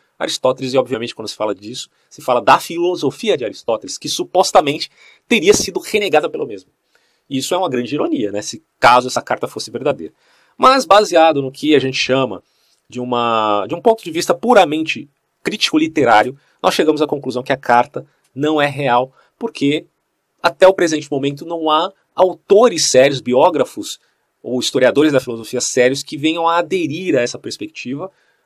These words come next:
uma vez que o único, os únicos que levam a sério essa história são religiosos que têm lá sua tendência, né, inclusive muitos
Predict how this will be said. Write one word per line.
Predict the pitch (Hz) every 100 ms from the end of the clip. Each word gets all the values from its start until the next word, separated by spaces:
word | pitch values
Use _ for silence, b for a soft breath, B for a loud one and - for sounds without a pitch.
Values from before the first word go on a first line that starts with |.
| _
uma | 196 165
vez | 135 160 - - _ _ _ _
que | - 180 - _ _ _ _ -
o |
único, | 214 359 190
os | 147
únicos | 233 285 -
que | 175
levam | 165 156
a | 147
sério | - 151 139
essa | 139
história | 135 156 147 165
são | 170 175 170 190 190 _ _ -
religiosos | 180 190 180 165 165 180 - _ _ _ _ _ _
que | - 190
têm | 170 175
lá | 151 139
sua | 147 127
tendência, | 170 165 135 156 -
né, | 120 127
inclusive | 120 107 113 98 120
muitos | 110 120 123 101